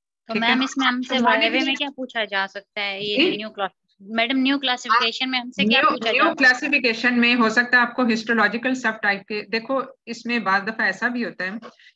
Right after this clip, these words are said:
Speaker 2: कि आपको बता दिया जाता है, इसकी हिस्टोलॉजी पे ये वाली चीज आ गई जो, अ, अब हिस्टोलॉजी पे ये चीज आ गई है, आपने उसको स्टेज करना है, क्योंकि the treatment will be based on the treatment and the histological subtype,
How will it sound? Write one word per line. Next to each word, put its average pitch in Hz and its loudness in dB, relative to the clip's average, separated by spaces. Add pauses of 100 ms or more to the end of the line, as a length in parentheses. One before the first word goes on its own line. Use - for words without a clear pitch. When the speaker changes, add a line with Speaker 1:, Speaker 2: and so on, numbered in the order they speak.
(140)
Speaker 2:
कि 240 -4
आपको 214 -4
बता 214 -2
दिया 233 -2
जाता 196 -2
है, 208 -2
इसकी 214 -8
हिस्टोलॉजी 214 -4
पे 240 -6
ये 208 -4
वाली 214 -6
चीज 185 -14
आ 165 -4
गई 170 -8 (720)
जो, 208 0
अ, 202 -4
अब 220 -2
हिस्टोलॉजी 254 -2
पे 269 -4
ये 262 -2
चीज 240 -6
आ 196 0
गई 220 -6
है, 247 -6
आपने 220 -6
उसको 233 -10
स्टेज 202 -4
करना 160 -10
है, 165 -10
क्योंकि 233 -2
the 254 -2
treatment 262 -4
will 226 -4
be 226 -6
based 226 -2
on 202 -8
the 185 -2
treatment 214 -6
and 196 -6
the 208 -6
histological 196 -6
subtype, 208 -2